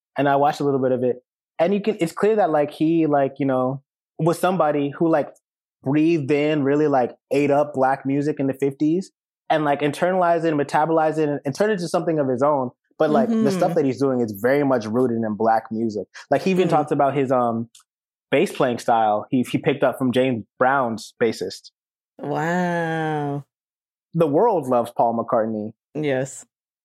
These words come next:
Speaker 1: And his, some, some of his work is, like, you know, some of the most cited pop music in the last, like, however many years.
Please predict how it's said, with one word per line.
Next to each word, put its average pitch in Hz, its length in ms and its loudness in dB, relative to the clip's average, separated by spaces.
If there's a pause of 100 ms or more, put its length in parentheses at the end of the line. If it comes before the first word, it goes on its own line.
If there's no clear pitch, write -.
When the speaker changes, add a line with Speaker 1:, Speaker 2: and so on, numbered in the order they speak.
(140)
Speaker 1:
And 135 180 2
his, 143 160 0
some, 135 160 0
some 147 180 0
of 139 60 2
his 127 120 2
work 135 280 2
is, 127 160 0
like, 117 200 2
you 123 80 -2
know, 110 340 -2 (360)
some 135 140 2
of 135 40 2
the 127 60 0
most 123 240 0
cited 120 520 0 (300)
pop 127 200 2
music 117 380 -2
in 110 280 -4 (340)
the 104 80 -4
last, 110 360 0 (100)
like, 104 180 0 (240)
however 117 260 2
many 113 240 -2
years. 113 420 0